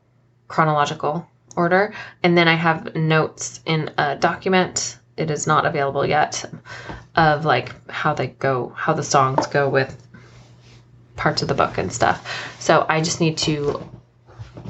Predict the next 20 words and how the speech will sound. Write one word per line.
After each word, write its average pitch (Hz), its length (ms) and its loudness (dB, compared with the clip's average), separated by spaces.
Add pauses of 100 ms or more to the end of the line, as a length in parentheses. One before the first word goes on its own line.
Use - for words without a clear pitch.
(300)
expand 160 520 2
those 143 280 0
notes 135 320 -2
out. 139 260 0
So 135 160 2
I, - 200 0 (140)
I 160 140 4
may 175 160 6
not 185 160 2
have 185 160 0
that 180 140 2
ready 170 260 -2
by 170 200 0
release 160 340 -2
day. 190 300 -2 (260)
That - 180 0
may 156 120 0
be 156 120 0
going 156 340 2
out 143 440 2